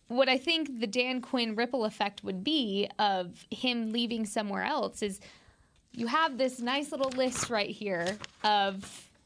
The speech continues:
free agents. And if Dan Quinn leaves, there's been a lot of guys in that locker room that have said, "I would follow Dan Quinn." So we, we saw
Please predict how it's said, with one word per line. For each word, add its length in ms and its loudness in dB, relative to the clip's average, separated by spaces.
free 320 0
agents. 680 -2
And 560 0
if 120 -6
Dan 300 0
Quinn 240 -2
leaves, 640 -2
there's 220 -2
been 140 -2
a 40 0
lot 280 0
of 60 -2
guys 200 2
in 80 -6
that 220 0
locker 260 2
room 200 2
that 100 0
have 100 0
said, 480 2
"I 120 2
would 180 -4
follow 400 2
Dan 300 0
Quinn." 360 0
So 600 4
we, 140 2
we 160 2
saw 200 4